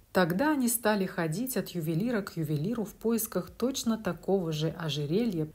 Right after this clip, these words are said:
припоминая, какое оно было, советуясь друг с другом, оба еле живые от горя и тревоги. В одном магазине Пале-Рояля они нашли колье, которое им показалось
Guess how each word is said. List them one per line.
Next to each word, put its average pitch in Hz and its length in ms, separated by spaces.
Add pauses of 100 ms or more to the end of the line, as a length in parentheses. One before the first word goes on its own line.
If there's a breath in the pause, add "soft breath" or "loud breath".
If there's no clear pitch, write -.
припоминая, 190 680
какое 208 640
оно 180 340
было, 151 500 (240 soft breath)
советуясь 180 720
друг 160 240
с 156 40
другом, 175 640 (200)
оба 202 320
еле 170 360
живые 160 560
от 147 160
горя 160 460
и 170 80
тревоги. 139 640 (280)
В 165 100
одном 165 340
магазине 160 640
Пале-Рояля 160 1000 (140)
они 202 280
нашли 196 380
колье, 156 580
которое 196 480
им 165 120
показалось 165 680